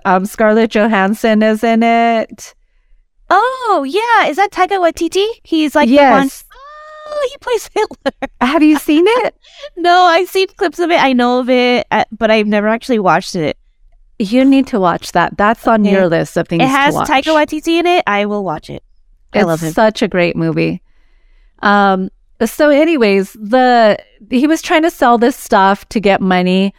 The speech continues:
Speaker 1: um, but the prison didn't let his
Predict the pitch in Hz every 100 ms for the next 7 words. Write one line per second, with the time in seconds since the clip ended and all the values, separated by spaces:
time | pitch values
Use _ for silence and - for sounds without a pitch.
0 | _ _ _ - 202 202 190 185 180 160
1 | 202 190 185 - - - _ - 180 208
2 | 202 190 185 - 190 185 202 190 185 175
3 | 170 175 - 175 160